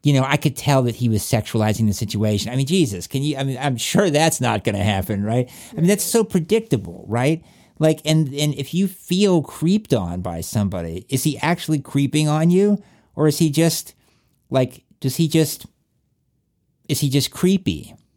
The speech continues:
You know what I mean? And what does that mean anyway, to creep on? I mean, what you're showing up to do is to literally, like, spoon some fucking chick who you don't know.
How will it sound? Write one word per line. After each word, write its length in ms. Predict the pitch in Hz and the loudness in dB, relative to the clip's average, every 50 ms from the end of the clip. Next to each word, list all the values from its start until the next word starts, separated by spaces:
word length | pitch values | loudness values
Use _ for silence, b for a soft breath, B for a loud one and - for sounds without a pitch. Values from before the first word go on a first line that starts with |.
| _ _ _ _ _ - | _ _ _ _ _ 0
You 80 | 135 143 | 2 4
know 60 | 151 | 4
what 60 | 151 | 4
I 60 | 156 | 4
mean? 160 | 165 175 175 | 4 4 4
And 160 | 175 180 185 185 | 4 2 2 2
what 80 | 233 269 | 2 2
does 120 | 294 277 | 2 2
that 200 | 294 277 277 - | 2 0 0 0
mean 180 | 262 254 233 - | -2 -2 -2 -4
anyway, 500 | - 190 233 247 277 254 185 135 101 95 | -4 -4 -2 -2 -2 -2 0 -2 -2 -4
to 80 | 95 107 | -6 -6
creep 280 | - - 156 147 147 147 | -4 -2 -2 0 0 -2
on? 100 | 147 143 | -2 0
I 60 | 170 | 2
mean, 200 | 196 190 180 170 B B B B B B B | 2 2 2 0 B B B B B B B
what 300 | - 139 147 175 240 240 | -6 -2 0 0 0 2
you're 120 | 214 240 233 | 2 0 0
showing 420 | 220 - - 220 220 214 208 196 | 0 0 2 2 4 4 4 4
up 120 | 190 185 - | 2 2 0
to 80 | 190 | -2
do 420 | 147 135 - - 226 240 226 220 208 | -2 -2 -2 -2 0 2 2 2 2
is 140 | 196 180 | 2 2
to 100 | - 196 | 0 0
literally, 640 | 185 170 165 196 220 240 220 214 196 185 180 175 165 | 0 0 0 0 2 2 2 2 2 2 2 0 0
like, 260 | 151 156 156 156 143 | -2 -2 -2 -2 -2
spoon 880 | - - - - - - - - _ - 170 202 220 226 226 208 196 185 | -4 -6 -6 -6 -6 -6 -8 -8 _ 0 0 2 4 4 4 4 4 4
some 360 | 180 - - 170 160 160 156 | 2 0 0 0 2 2 0
fucking 380 | 151 - 165 165 165 175 170 165 | -2 -2 -4 -4 -2 0 0 0
chick 280 | - - 214 208 214 - | 0 0 -2 -2 0 0
who 60 | 175 | 0
you 140 | 165 165 170 | 2 2 2
don't 260 | 180 180 180 165 170 | 2 2 2 4 4
know. 480 | 190 226 277 240 165 101 85 82 - | 2 2 2 0 0 -2 -4 -8 -12